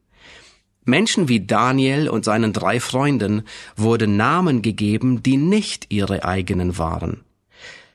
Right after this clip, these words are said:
Sie erhielten Namen, die sie mit den chaldäisch-babylonischen Göttern in Verbindung brachten,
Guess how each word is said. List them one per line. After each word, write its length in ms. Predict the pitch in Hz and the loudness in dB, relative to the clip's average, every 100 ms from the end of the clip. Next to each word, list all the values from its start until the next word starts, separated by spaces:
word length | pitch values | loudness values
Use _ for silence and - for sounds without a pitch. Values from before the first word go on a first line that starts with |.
| _ - | _ -2
Sie 220 | 107 131 | 0 2
erhielten 560 | 113 123 165 185 160 | 2 2 2 2 2
Namen, 580 | 113 101 110 123 147 170 - _ _ _ | 2 2 0 0 -2 -6 -10 _ _ _
die 180 | 110 139 | 0 2
sie 120 | 139 | 4
mit 180 | 139 131 | 2 2
den 140 | 131 | 0
chaldäisch-babylonischen 1700 | 127 135 113 104 113 135 185 - 127 117 110 104 110 135 160 - 156 123 | 0 -2 0 2 0 0 -2 -4 -2 0 2 2 2 2 0 0 0 0
Göttern 420 | 147 - 104 98 | -2 -2 -4 -2
in 140 | 104 | -2
Verbindung 640 | - 104 92 110 123 131 - | -2 -2 0 2 2 -2 -4
brachten, 640 | 92 98 - 107 113 | -4 -4 -4 -4 -2